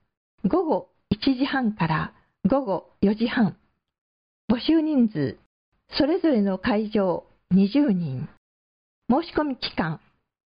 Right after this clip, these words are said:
それぞれの開催日の前日まで。申し込み方法、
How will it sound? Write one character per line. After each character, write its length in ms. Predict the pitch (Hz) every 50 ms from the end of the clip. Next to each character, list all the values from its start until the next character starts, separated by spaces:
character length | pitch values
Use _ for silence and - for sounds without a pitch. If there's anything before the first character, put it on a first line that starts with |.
| _ _ _ _ -
そ 80 | - 269
れ 100 | 311 330
ぞ 80 | 349
れ 140 | 320 285 220
の 280 | 208 196 190 180 - - _
開 220 | - - 262 285
催 320 | 277 - 302 269 262 226 190
日 120 | - 165
の 280 | 165 170 170 180 - - 185 -
前 120 | 202 226
日 420 | 240 240 208 247 226 _ - - 226
ま 200 | 202 208 220 214
で。 220 | - 113 - - _ _ _ _ _ _ _ _ _ _ _ _ _ _ _ _ -
申 120 | 247 285 339
し 100 | - -
込 100 | 359 320
み 80 | 311 311
方 240 | - 311 262 262
法、 360 | 262 - 170 165 165 - -